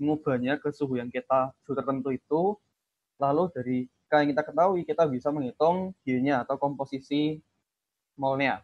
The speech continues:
pada saat kesetimbangan. Oke, itu aja buat yang bab tiga belas.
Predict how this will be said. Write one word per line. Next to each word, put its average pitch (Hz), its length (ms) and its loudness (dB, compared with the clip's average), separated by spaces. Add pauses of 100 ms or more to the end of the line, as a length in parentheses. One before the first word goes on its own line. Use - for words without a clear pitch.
(680)
pada 123 240 -2
saat 139 160 -2
kesetimbangan. 113 560 -8 (1800)
Oke, 143 240 -2
itu 170 160 4
aja 170 320 4
buat 135 80 -2
yang 139 160 0
bab 123 80 2
tiga 131 160 0
belas. 120 480 0